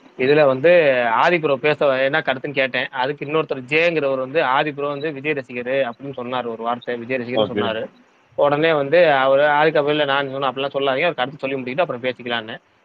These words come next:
Speaker 1: அவர் கருத்து சொல்லி முடிச்சிட்டாரு. முடிச்சதுக்கப்புறம் இன்னொருத்தர் விஜய் ரசிகர் வந்து ஏன் அவர் விஜய் ரசிகர்னு சொன்னீங்கன்னு சொல்லி கேட்டாரு. ஆதி bro, நீங்க சண்டை போடுறதுன்னா தனியா, அஹ், ஜாதி சண்டை மாதிரி இந்த இம்சேஷன்ல ஒரு comedy வரும்ல, அது மாதிரி தனியா ஒரு மைதானம் போட்டு நம்ம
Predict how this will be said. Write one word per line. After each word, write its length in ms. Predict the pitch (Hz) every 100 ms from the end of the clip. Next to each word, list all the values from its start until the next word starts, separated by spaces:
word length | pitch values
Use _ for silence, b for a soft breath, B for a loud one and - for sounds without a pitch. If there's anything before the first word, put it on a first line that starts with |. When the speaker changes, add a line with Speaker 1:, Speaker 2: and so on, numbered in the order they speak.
| -
Speaker 1:
அவர் 200 | 143 147
கருத்து 220 | 143 156
சொல்லி 180 | 151 147
முடிச்சிட்டாரு. 480 | 135 131 165 120 123
முடிச்சதுக்கப்புறம் 540 | 151 160 170 151 175
இன்னொருத்தர் 280 | 156 180 165
விஜய் 180 | 143 160
ரசிகர் 220 | 156 139
வந்து 300 | 127 135 165
ஏன் 80 | 156
அவர் 220 | 170 143
விஜய் 180 | 131 151
ரசிகர்னு 420 | 143 131 151 156
சொன்னீங்கன்னு 340 | 143 147 147 147
சொல்லி 160 | 131
கேட்டாரு. 300 | 123 123 123
ஆதி 260 | 165 147 170
bro, 240 | 156 185 - B B -
நீங்க 160 | 143
சண்டை 240 | 147 180 202
போடுறதுன்னா 340 | 175 156 190
தனியா, 460 | 208 160 165 196 208 _ _ _ _
அஹ், 100 | 160
ஜாதி 260 | 147 156 175
சண்டை 260 | 170 151
மாதிரி 320 | 147 151 170 156
இந்த 260 | 139 131 127
இம்சேஷன்ல 500 | 147 156 170 147 131
ஒரு 140 | 127
comedy 280 | 131 147 147
வரும்ல, 260 | 131 131 143
அது 200 | 139 131
மாதிரி 200 | 135 156
தனியா 280 | 135 147 156
ஒரு 100 | 135
மைதானம் 300 | 131 143 135
போட்டு 140 | 156
நம்ம 240 | 151 139